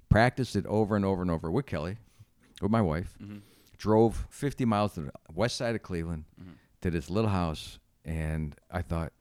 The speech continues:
Speaker 1: "This is where I get murdered.
Speaker 2: <laughs>
Speaker 1: This is
Speaker 2: Yeah.
Speaker 1: why do I take this shit?"
Speaker 2: Yeah, yeah.
Speaker 1: Could you ever imagine?
Speaker 2: You always feel that way, though.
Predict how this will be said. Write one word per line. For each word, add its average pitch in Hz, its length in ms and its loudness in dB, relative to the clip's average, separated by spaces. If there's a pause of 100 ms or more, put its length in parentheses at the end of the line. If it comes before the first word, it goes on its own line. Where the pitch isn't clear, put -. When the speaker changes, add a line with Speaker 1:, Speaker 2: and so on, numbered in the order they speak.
Speaker 1:
"This 90 300 -4
is 87 220 -4
where 90 140 2
I 87 40 2
get 87 140 0
murdered. 90 460 2
Speaker 2:
<laughs> - 80 -18
Speaker 1:
This 165 280 2
is 101 320 0
Speaker 2:
Yeah. 135 60 -4 (500)
Speaker 1:
why 101 300 0
do 151 100 4
I 143 80 2
take 151 260 -2
this 185 140 -6
shit?" 117 380 -4
Speaker 2:
Yeah, 113 140 -6
yeah. 95 200 -4 (320)
Speaker 1:
Could 160 160 -4
you 302 220 -2
ever 190 260 2
imagine? 131 580 4
Speaker 2:
You 175 60 8
always 160 400 6
feel 143 220 0
that 92 180 -4
way, 78 140 -10
though. 110 100 -6